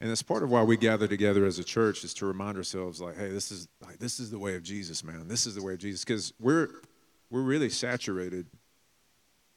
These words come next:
with the ways of the world. And, and you go off in another country, you're gonna be saturated with the ways of the world. And so when we come together as the church, we're coming together, we share, we have a shared value system that's different from the ways of the world, right?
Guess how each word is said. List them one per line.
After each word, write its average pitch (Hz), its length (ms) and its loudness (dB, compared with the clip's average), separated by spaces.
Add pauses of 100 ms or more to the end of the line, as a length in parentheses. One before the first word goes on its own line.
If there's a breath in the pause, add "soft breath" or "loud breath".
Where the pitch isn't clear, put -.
with 98 160 -10
the 95 80 -8
ways 92 240 -2
of 90 80 -2
the 87 80 0
world. 90 340 0
And, 90 120 -10 (400 loud breath)
and 139 80 -4
you 175 60 -8
go 127 320 8
off 120 160 2
in 120 60 8
another 120 260 2
country, 131 340 -8
you're 95 100 -6
gonna 101 120 -4
be 98 80 0
saturated 104 480 0
with 95 120 -2
the 95 60 -2
ways 95 160 0
of 85 40 -6
the 92 120 -2
world. 107 320 0
And 95 120 -6
so 110 260 -2 (460 loud breath)
when 113 120 4
we 120 80 8
come 135 220 2
together 120 340 6
as 113 180 4
the 104 120 0
church, - 680 0 (840)
we're - 100 -4
coming 123 240 4
together, 117 480 10
we 113 140 4
share, 113 260 0
we 117 120 2
have 117 160 2
a 110 60 -2
shared 117 300 0
value 110 280 2
system 90 460 -6
that's 90 180 -4
different 107 400 0
from 85 140 -8
the 85 80 -6
ways 80 260 -2
of 80 60 -8
the 80 60 -8
world, 78 280 -6 (480)
right? 95 280 -4